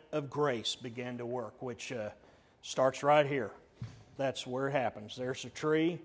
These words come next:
and there is where He starts to do it, and then the covenant moves over into the science of economics. And so, you know, that's something I'll have to show you another day. Don't worry about that. That was in a private lesson the other day.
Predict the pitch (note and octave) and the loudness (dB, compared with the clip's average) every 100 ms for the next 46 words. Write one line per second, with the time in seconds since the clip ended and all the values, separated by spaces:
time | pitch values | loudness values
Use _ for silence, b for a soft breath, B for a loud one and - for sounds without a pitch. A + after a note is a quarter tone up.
0 | - B B B B _ - A#2+ A2 B2+ | -14 B B B B _ -10 -8 -4 -2
1 | C3+ C#3 C#3+ B2+ - B2+ C3+ B2 D3+ - | 0 2 0 0 -4 -4 -4 -2 -4 0
2 | D3 C#3+ - C#3+ C3 C#3 C#3 C3 C3 C3 | 2 2 0 -4 0 0 0 -4 -6 -6
3 | - D3+ C3 C3+ C3+ C3+ B2 C3+ B2+ B2 | -4 -2 -2 -4 -6 -6 -4 -2 -2 -4
4 | A#2+ C3 B2 - C3 A#2 A2 - B2+ B2 | -6 -8 -8 -8 -8 -6 -8 -4 -2 -2
5 | A#2+ A#2+ A#2+ A2+ A2 A2 G2+ G2 - - | -4 -6 -6 -6 -8 -6 -6 -8 -8 -8
6 | A2 G#2 G2+ - A2 G#2 G#2+ G#2 G2 - | -8 -14 -12 -8 -6 -6 -8 -12 -10 2
7 | C#3+ C#3+ - D3 C3 A2+ G#2+ A#2+ - - | 4 4 4 2 0 0 2 2 2 -4
8 | A2+ G2+ G#2 F#2+ G#2+ G#2+ G#2+ - b b | -4 -4 -6 -4 0 0 -2 -8 b b
9 | b b - B2 B2 A#2+ A2 A2 A2 C#3 | b b -6 -2 0 2 0 -2 0 4
10 | C#3+ B2 C3 G2 - C#3 B2+ G#2 C3 C#3 | 4 4 -2 -2 4 6 6 2 2 2
11 | - G#2 G#2 G#2+ G#2 G#2+ A2+ G2+ | 0 -4 -10 -10 -8 -6 -6 -8